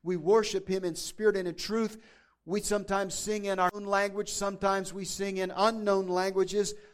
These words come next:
But it fosters this atmosphere that invites the Lord to make Himself known. Amen? Hallelujah.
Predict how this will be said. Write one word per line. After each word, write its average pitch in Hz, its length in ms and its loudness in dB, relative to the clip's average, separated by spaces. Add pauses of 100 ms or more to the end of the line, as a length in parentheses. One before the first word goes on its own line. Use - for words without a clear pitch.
(140)
But 175 240 2
it 196 160 2
fosters 208 920 0 (440)
this 202 320 0
atmosphere 175 920 0 (320)
that 190 160 4
invites 190 580 4
the 196 140 2
Lord 156 540 2 (420)
to 170 120 2
make 180 280 2
Himself 160 500 -2
known. 117 300 -6 (260)
Amen? 147 460 0 (460)
Hallelujah. 165 680 2